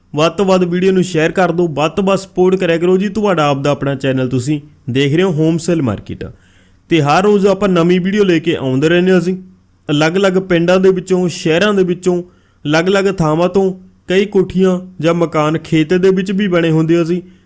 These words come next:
ਜਾਂ ਫਿਰਨੀ ਤੇ ਬਣੇ ਹੁੰਦੇ ਆ, ਅਲੱਗ-ਅਲੱਗ ਥਾਵਾਂ ਤੋਂ ਆਪਾਂ ਲੈ ਕੇ ਆਉਂਦੇ ਰਹਿੰਦੇ ਹਾਂ ਜੀ। ਤੇ ਜਿੰਨੇ ਤੁਸੀਂ ਦੇਖ ਰਹੇ ਹੋ ਜੀ, ਤੁਹਾਡੇ ਕੋਲੇ ਵੀ ਘਰ ਹੈ, ਕੋਠੀ ਹੈ, ਮਕਾਨ ਹੈ, ਜਿੰਨੇ ਤੁਸੀਂ ਦੇਖ ਰਹੇ ਹੋ, ਜਿੰਨੀਆਂ ਮੇਰੀਆਂ ਭੈਣਾਂ, ਮੇਰੀਆਂ ਮਾਤਾ, ਮੇਰੇ ਵੱਡੇ ਬਜ਼ੁਰਗ, ਜੇ ਤੁਸੀਂ ਮਕਾਨ ਵੇਚਣਾ ਚਾਹੁੰਦੇ ਹੋ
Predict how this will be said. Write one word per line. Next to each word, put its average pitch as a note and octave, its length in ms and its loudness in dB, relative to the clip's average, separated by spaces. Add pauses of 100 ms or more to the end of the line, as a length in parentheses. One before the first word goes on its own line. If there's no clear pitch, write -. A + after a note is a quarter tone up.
(160)
ਜਾਂ E3 200 0
ਫਿਰਨੀ E3+ 400 0
ਤੇ G3+ 100 2
ਬਣੇ F3 220 0
ਹੁੰਦੇ D#3+ 260 2
ਆ, D#3+ 80 -6 (340)
ਅਲੱਗ-ਅਲੱਗ G#3+ 500 0
ਥਾਵਾਂ F#3+ 280 2
ਤੋਂ G#3 160 0
ਆਪਾਂ G3+ 200 0
ਲੈ F3+ 180 2
ਕੇ F3+ 240 0
ਆਉਂਦੇ D3 300 -2
ਰਹਿੰਦੇ C3 260 -2
ਹਾਂ G2 80 -4
ਜੀ। F#2 220 -12 (480)
ਤੇ E3 140 2
ਜਿੰਨੇ D#3+ 300 0
ਤੁਸੀਂ A#3 280 -2
ਦੇਖ G3 180 4
ਰਹੇ F#3+ 100 4
ਹੋ G3 60 2
ਜੀ, G3+ 180 -2 (460)
ਤੁਹਾਡੇ A3 280 2
ਕੋਲੇ G#3 200 0
ਵੀ A3 140 0
ਘਰ G#3+ 260 2
ਹੈ, G3+ 60 2
ਕੋਠੀ F#3+ 400 -2
ਹੈ, G3 40 4
ਮਕਾਨ D#3 400 -2
ਹੈ, F3+ 80 0
ਜਿੰਨੇ E3 360 0
ਤੁਸੀਂ A3+ 280 -2
ਦੇਖ F3 180 2
ਰਹੇ F#3+ 100 0
ਹੋ, G3 80 -4
ਜਿੰਨੀਆਂ F3+ 380 0
ਮੇਰੀਆਂ F3+ 280 0
ਭੈਣਾਂ, F#3 320 -2
ਮੇਰੀਆਂ D#3+ 320 0
ਮਾਤਾ, C#3 320 -2
ਮੇਰੇ C#3 240 -2
ਵੱਡੇ B2 280 -2
ਬਜ਼ੁਰਗ, D#3+ 340 0 (480)
ਜੇ C3+ 180 0
ਤੁਸੀਂ G3+ 480 -2
ਮਕਾਨ D3+ 380 -2
ਵੇਚਣਾ C#3+ 440 0
ਚਾਹੁੰਦੇ F#3+ 260 0
ਹੋ F#3+ 100 -2